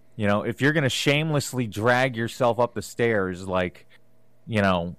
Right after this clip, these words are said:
like you're some martyr, wouldn't it just be easier to look at two guys, you know, or, or a group of people and be like, "Hey, hey, hey, I, I know this is a real inconvenience, but I gotta get to the top of the stairs. The elevator's broken, blah, blah, blah.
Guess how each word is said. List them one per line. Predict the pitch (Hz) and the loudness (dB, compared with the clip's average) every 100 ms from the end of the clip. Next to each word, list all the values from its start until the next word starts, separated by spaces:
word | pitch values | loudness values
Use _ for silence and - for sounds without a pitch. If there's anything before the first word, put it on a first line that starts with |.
| - | -6
like | 107 101 - | -2 -2 -2
you're | 104 | -4
some | - 127 98 | 2 2 2
martyr, | 95 110 120 87 78 - - - - - - - | 4 6 4 0 -6 -10 -20 -20 -20 -20 -20 -2
wouldn't | 131 185 | 0 2
it | 151 | 0
just | 160 139 | 0 0
be | 156 | 0
easier | 117 117 117 147 | 0 -2 0 0
to | 117 | 2
look | 104 123 | 2 0
at | 110 | -2
two | - 131 | -2 2
guys, | 117 113 123 131 143 - - - - - | 4 4 4 2 -2 -8 -16 -20 -20 -14
you | 120 113 | -2 2
know, | 107 | 4
or, | 104 107 101 - | 4 2 2 0
or | 120 | 0
a | 95 | 2
group | 117 131 | 0 0
of | 104 | 0
people | 123 127 127 | 0 0 0
and | 110 | 2
be | |
like, | 107 104 | 4 4
"Hey, | 107 | 4
hey, | 117 110 104 98 | 2 4 4 4
hey, | 95 90 82 - - - - - - - - - | 4 2 -2 -8 -20 -20 -20 -20 -20 -20 -12 -2
I, | 110 120 117 | 0 2 2
I | |
know | 113 120 | 4 4
this | 110 101 | 2 -2
is | 110 | -2
a | |
real | 101 110 104 | 2 4 2
inconvenience, | 98 98 104 104 104 98 | -2 -2 -2 0 -2 -4
but | 110 - | -6 -2
I | 120 | 0
gotta | 107 113 110 107 | 0 2 2 2
get | 101 95 | 0 -2
to | 92 | -6
the | 85 | -10
top | - 98 92 | -2 -2 -2
of | 92 | -6
the | |
stairs. | - - 113 110 107 | -8 -2 0 0 -2
The | 98 | 0
elevator's | 101 104 104 95 90 | 0 0 0 -2 0
broken, | 120 120 - 117 113 113 110 110 | 2 2 0 -2 -2 -2 -4 0
blah, | - 92 95 | 2 4 2
blah, | |
blah. | 98 131 127 123 120 | 2 4 6 6 4